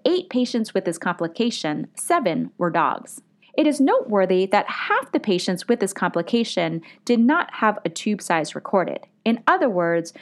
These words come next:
there's a possibility that the four patients without a documented tube size had a larger thirty French size, which begs the question of whether larger tubes lead to a higher risk of this complication. It was noted that these four patients were larger dogs, greater than twenty kigs,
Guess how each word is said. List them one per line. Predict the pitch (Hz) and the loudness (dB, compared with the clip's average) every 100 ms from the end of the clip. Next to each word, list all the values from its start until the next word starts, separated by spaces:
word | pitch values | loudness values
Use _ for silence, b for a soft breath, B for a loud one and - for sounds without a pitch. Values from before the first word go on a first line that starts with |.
| B - | B 0
there's | 523 | 2
a | 285 | 2
possibility | - 214 214 208 214 208 170 | 0 -2 0 0 0 0 0
that | 165 165 | -2 -4
the | 170 | -8
four | - 254 262 | -2 0 0
patients | 254 240 240 180 - | 0 -2 0 -4 -2
without | 175 175 | 0 0
a | 147 | 2
documented | 202 196 - 170 165 165 - | 2 0 0 -4 -4 -6 -4
tube | 233 202 | -4 -4
size | 170 160 160 160 - B B | -4 -2 -2 -6 -10 B B
had | - 320 | 0 2
a | 208 | 2
larger | 170 196 190 160 | 2 2 0 -2
thirty | 185 185 160 | 0 0 0
French | - 156 135 - - | -2 -2 -2 -10 -6
size, | - 196 160 - - - | 0 2 2 -4 -8 -4
which | 233 - | -4 0
begs | 311 320 | 0 2
the | 247 | -2
question | - 196 202 | -2 -2 -2
of | 175 | -2
whether | 175 170 160 | 0 0 0
larger | 190 214 202 180 | 2 2 2 -4
tubes | - 392 330 190 190 - B B | -2 0 2 2 0 -6 B B
lead | 233 208 | 0 2
to | 185 | 0
a | 160 | 0
higher | - 262 196 | 2 2 2
risk | 170 214 - | 0 -2 -2
of | 160 | -2
this | 160 | -2
complication. | 175 165 156 190 180 - - _ _ _ b b b | -4 -4 -2 -2 -2 -4 -12 _ _ _ b b b
It | 269 | 0
was | 277 262 | 2 2
noted | 277 440 494 226 | 2 4 2 2
that | 196 | 0
these | 202 190 | -2 -6
four | - 226 | -2 0
patients | 220 214 208 196 | 0 -4 -2 -4
were | 180 | -2
larger | 165 185 285 285 180 160 156 _ | 0 2 2 2 0 -2 -4 _
dogs, | 165 143 143 - - _ | -2 -2 -4 -8 -20 _
greater | 320 277 | 2 2
than | 165 151 | 0 -2
twenty | 190 165 | -4 -4
kigs, | - 226 - - | -4 -2 -2 -6